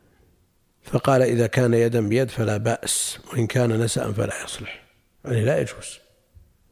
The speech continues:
هذا الربا، ربا النسيئة، هذا في الن-، في النقد، في صرف مبادلة النقد في النقد لا بد أن يكون يدا بيد مهما كان الاختلاف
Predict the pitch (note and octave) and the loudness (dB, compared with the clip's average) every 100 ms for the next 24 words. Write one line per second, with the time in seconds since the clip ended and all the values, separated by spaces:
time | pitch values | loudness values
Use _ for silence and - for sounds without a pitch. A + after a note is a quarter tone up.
0 | _ _ - E3 A#2 A#2+ D#3 G#2 - _ | _ _ -10 -2 0 2 0 0 -12 _
1 | - _ _ _ _ _ B2 A2 A2 A2+ | -20 _ _ _ _ _ 0 2 2 2
2 | - D3 - - - _ _ _ _ _ | 0 -2 -4 -14 -20 _ _ _ _ _
3 | _ - A#2+ A2 A2 C#3 - B2+ A2+ A2 | _ -4 0 2 2 0 0 2 2 0
4 | - B2+ A2 A2+ - - - _ - _ | -2 0 2 0 -4 -12 -18 _ -20 _
5 | _ _ _ - - - A#2 C3 - G#2+ | _ _ _ -8 -4 0 2 0 0 0
6 | A#2 A#2 A2 G#2 A2+ A#2+ C3 A2+ - - | 2 2 0 0 0 0 -2 -6 -2 0
7 | C3 - D#3 - - - - - A#2 A#2 | 0 -2 -10 -14 -20 -20 -12 -2 0 2
8 | A2 B2 A2+ G#2+ A2 A2 G#2+ - B2+ A2+ | 2 0 -2 -4 -2 0 -2 0 0 0
9 | G#2 A2+ B2 A2 G2+ B2+ C#3 A#2 C3+ B2+ | 2 0 2 0 2 2 2 2 2 4
10 | C#3 A#2 C#3+ C3+ A2 - G2+ G2+ - | 2 0 0 0 -2 -4 -6 -8 -10